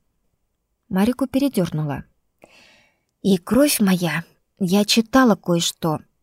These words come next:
из того, что обычным людям дается. Немного, но поняла, что избавиться от этого суженого не выйдет.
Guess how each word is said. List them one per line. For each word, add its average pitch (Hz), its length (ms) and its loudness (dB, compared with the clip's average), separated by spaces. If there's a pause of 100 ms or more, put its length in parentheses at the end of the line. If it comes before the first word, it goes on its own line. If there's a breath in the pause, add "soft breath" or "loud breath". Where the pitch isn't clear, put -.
(120)
из 185 120 -4
того, 202 240 0
что 190 220 -4
обычным 196 400 -2
людям 185 280 2
дается. 165 640 -4 (400)
Немного, 202 640 2 (240)
но 220 240 2
поняла, 226 640 2
что - 260 -6
избавиться 226 520 2
от 175 100 -6
этого 170 220 -6
суженого 160 600 -6 (140)
не 165 180 0
выйдет. 175 560 -4